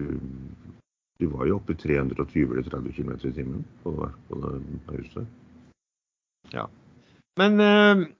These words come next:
Speaker 2: ja, Miami er jo kjent for mye, for mye den. Du har ikke blitt trua med å bli utvist fra landet eller kastet i fengsel eller noe sånt ennå, eller?
Speaker 1: Nei, men hvis vi hadde blitt tatt når vi gikk inn på arenaen, så kunne kanskje det ha skjedd.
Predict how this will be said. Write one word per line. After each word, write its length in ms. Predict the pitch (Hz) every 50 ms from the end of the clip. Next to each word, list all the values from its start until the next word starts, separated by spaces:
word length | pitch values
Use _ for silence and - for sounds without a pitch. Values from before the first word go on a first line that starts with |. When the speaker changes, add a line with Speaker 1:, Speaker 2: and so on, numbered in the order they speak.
| _ _ _ - -
Speaker 2:
ja, 120 | - 170 180
Miami 480 | 180 180 170 143 127 131 139 165 175
er 100 | 165 147
jo 80 | 143 117
kjent 240 | 135 127 110 101 101
for 160 | - 147 156
mye, 960 | 147 139 127 120 117 117 117 117 117 113 113 113 117 120 120 117 117 117 120 113 -
for 80 | 123
mye 160 | 131 135 156 156
den. 220 | 143 143 156 156 143 -
Du 140 | 156 165 156
har 80 | 147 151
ikke 200 | 131 117 151 170 185
blitt 140 | 151 - -
trua 300 | 160 175 156 139 117 113
med 160 | 123 131 120
å 160 | 120 120 117 110
bli 160 | 123 127 123 120 127 123 135 127
utvist 320 | - - 117 104 104 -
fra 100 | - 123 120
landet 380 | 127 120 117 113 110 104 107 104
eller 160 | 104 101 95
kastet 260 | 117 107 - - 101 113
i 60 | 107
fengsel 400 | 117 113 107 101 - - - 101
eller 160 | 101 101 107
noe 140 | 104 90 110
sånt 240 | 107 104 98 - - -
ennå, 320 | 123 120 113 117 139 156 160 156 -
eller? 320 | - 170 175 180 160 143 - _ _ _ _ _ _ _ _ _ _ _ _ _ _ _ _ _ _ _ _ _ _ _ - 78
Speaker 1:
Nei, 400 | 110 120 113 117 139 151 156 151 143
men 160 | 147 143 143
hvis 320 | 127 127 123 123 - - 143
vi 80 | 143
hadde 400 | 143 143 139 135 127 120 120 131
blitt 260 | 131 127 123 139 135 - -
tatt 160 | 135 147 - - - -
når 240 | 131 135 135 135 131
vi 140 | 135 131 131 127
gikk 180 | 131 127 127 -
inn 240 | 107 110 104 107 107
på 160 | - 131 131 139
arenaen, 420 | 135 135 127 131 143 185 - 285 202
så 160 | - - 285 -
kunne 240 | - 311 - - -
kanskje 380 | - 139 117 - - - 82 78
det 80 | 80 73
ha 140 | 76 76 73
skjedd. 320 | - 76 69 65 65 -